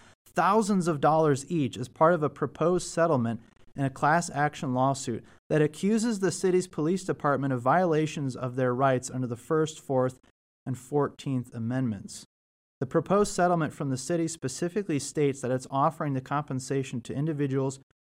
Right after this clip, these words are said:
who were detained, arrested, and or subjected to force by police officers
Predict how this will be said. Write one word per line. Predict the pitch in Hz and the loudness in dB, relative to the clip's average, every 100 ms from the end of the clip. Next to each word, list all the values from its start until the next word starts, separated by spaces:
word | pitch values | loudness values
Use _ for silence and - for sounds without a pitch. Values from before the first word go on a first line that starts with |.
| _ | _
who | 143 | 0
were | 131 | 0
detained, | 123 113 156 156 127 | -2 -4 -2 0 0
arrested, | 123 131 131 127 117 | 2 0 0 -6 -4
and | 127 131 | -2 -2
or | 123 | -2
subjected | - 113 117 127 127 104 | -4 -6 -4 -4 -6 -10
to | |
force | 104 147 123 117 - _ _ _ - | -8 -4 -4 -4 -10 _ _ _ -4
by | 117 131 | 0 0
police | - 131 127 - | -2 -4 -4 -2
officers | 117 117 117 113 110 107 | -4 -4 -8 -6 -8 -8